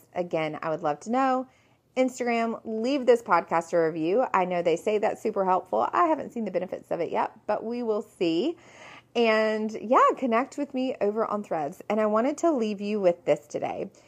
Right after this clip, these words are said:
If you're feeling overwhelmed by social media and the economy and all of the changes going on in the world, I just want you to remember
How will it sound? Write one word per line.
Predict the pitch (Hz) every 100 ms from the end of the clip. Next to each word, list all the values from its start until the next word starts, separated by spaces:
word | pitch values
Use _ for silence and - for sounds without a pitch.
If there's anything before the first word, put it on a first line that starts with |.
| _ _ -
If | 233
you're | 311
feeling | 302 285 269 262 -
overwhelmed | 196 208 214 202 165 160 175 170 - 175
by | 175 165 170 170 170 -
social | - 175 170 180
media | 175 156 151 151 156 151 -
and | 165 165 160
the | 165
economy | 160 - 151 151 147 151 -
and | 160 - -
all | 156 190
of | 220 233
the | 254 254 - - - -
changes | 196 202 180 147 143 - 202 - - - - - 175
going | 185 185 170
on | 160 170
in | 202
the |
world, | 220 165 151 - 143 -
I | 175
just | 175 - 160 160
want | 202 202 -
you | 175
to | -
remember | 233 220 185 156 - 58 180